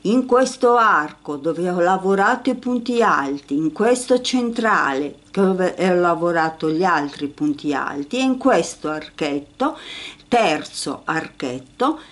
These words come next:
gli altri tre punti puff e si va avanti di seguito così come vi ho mostrato. Seguite le mie indicazioni, sarà facilissimo per voi, quasi un gioco.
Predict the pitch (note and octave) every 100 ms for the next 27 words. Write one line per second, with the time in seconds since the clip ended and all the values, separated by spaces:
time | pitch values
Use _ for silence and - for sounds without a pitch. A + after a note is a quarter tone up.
0 | - B4+ A#4 G3+ G3 G3 F4 F4 G#3+ A3+
1 | A#3 C#4 C4 B3+ B3 A#3 - - - -
2 | - - - - - B4 - F4 C4 C#4+
3 | A3+ C#3+ D3 D3 F3 F#3 C#4 - F#3+ D3+
4 | - F3+ C4+ C#4+ B4 G4 G#3+ C4+ D#4 F4+
5 | F4 C#4 F#3+ E3 E3+ F#3 - - C#3+ C#3
6 | E3 - D#3+ - G4 A#3 D#3 C#3+ G3+ A#3+
7 | C4+ A#3 D#3+ F3 G#3 D#4 D5+ D5+ - B3
8 | D4+ B4+ B4 F5+ F#5 D#5 C#5 A#4+ C4+ A3+
9 | C#4 G#3 - E3 D#3+ D3 E3 D#3 C#3 C#3+
10 | D3+ D3 C#3+ - - - - E5+ C#5 A#3+
11 | G#3 D#3+ D3 B2 B2+ - C3 -